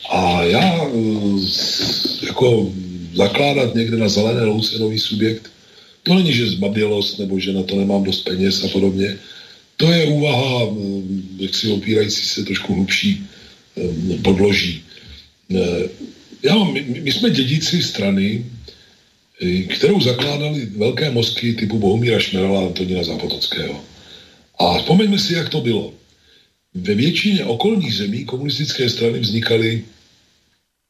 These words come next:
na zelené louce, eh, ze skupinky nadšených stoupenců jaksi sociálního pokroku, tak se někde sešli a založili.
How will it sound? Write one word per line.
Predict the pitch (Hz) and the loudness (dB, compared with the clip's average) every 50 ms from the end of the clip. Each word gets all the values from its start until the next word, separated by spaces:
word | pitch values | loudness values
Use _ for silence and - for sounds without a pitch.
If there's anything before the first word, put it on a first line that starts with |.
| - - | -6 0
na | 95 98 | 2 2
zelené | 95 101 104 110 113 113 104 | 2 4 4 4 4 4 2
louce, | 95 87 90 90 90 - - 98 98 98 | 2 0 0 -2 -2 -4 -4 -4 -4 -6
eh, | 98 - - - - - - - _ _ _ _ - - 85 - - | -6 -12 -18 -20 -20 -20 -20 -20 _ _ _ _ -14 -12 -10 -8 -6
ze | - 98 - 82 82 90 117 | -6 -6 -6 -4 0 0 0
skupinky | - - - 143 127 120 139 131 131 120 117 - 117 113 107 101 95 | 0 0 0 -2 0 2 0 0 0 0 0 0 0 2 2 0 0
nadšených | 95 95 101 101 98 - - 113 110 110 107 98 90 - - - - - - - - - - - _ _ | 2 0 0 0 0 -2 -2 0 0 2 2 0 0 -2 -6 -8 -10 -12 -18 -20 -20 -20 -20 -20 _ _
stoupenců | - - - 113 113 110 113 113 107 101 - 101 101 95 92 90 | -4 -2 0 2 2 4 4 2 2 2 0 0 -2 -2 -2 -2
jaksi | 92 - - - - - 90 85 80 - - - - - - - - - - - - _ _ - - - | -4 -4 -4 -4 -4 -4 -6 -8 -10 -14 -16 -14 -12 -10 -10 -10 -10 -12 -16 -16 -20 _ _ -14 -8 -4
sociálního | - 117 113 107 - 123 117 120 127 117 101 | -2 -2 0 0 0 0 2 2 2 2 2
pokroku, | 92 - 98 - 107 110 104 - 117 117 | 2 0 -2 0 0 0 0 -2 -2 -2
tak | 113 110 - | -2 0 -2
se | - 123 | -2 -2
někde | 117 120 113 107 95 | -2 -2 0 0 0
sešli | - 101 95 - - 110 | 0 0 -2 -4 -2 -2
a | 107 101 | 0 0
založili. | 98 104 104 107 104 101 107 107 104 95 | 0 0 0 0 0 0 0 0 -2 -4